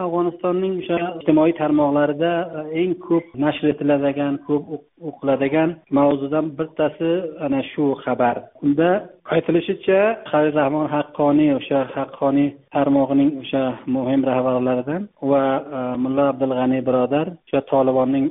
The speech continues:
asoschilaridan, darhaqiqat Taliban guruhining asoschilaridan. E, bu ikkalasining o'rtasida shu muvaqqat hukumat tuzish, tashkil etish, e, masalasi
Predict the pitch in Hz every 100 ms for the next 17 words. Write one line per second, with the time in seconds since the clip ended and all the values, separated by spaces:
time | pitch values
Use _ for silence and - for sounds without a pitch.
0 | - 123 139 - - 131 127 127 131 123
1 | 117 117 120 - 120 113 117 117 117 120
2 | 117 120 117 - 113 - 117 113 110 135
3 | 185 _ 151 139 147 165 - 156 143 151
4 | 156 151 151 143 147 - 143 151 170 160
5 | - 160 156 147 - _ 147 147 - 151
6 | 143 - 143 160 143 147 147 - 135 143
7 | - - - 135 - 151 151 151 - 151
8 | - - - - 143 139 139 135 139 139
9 | 135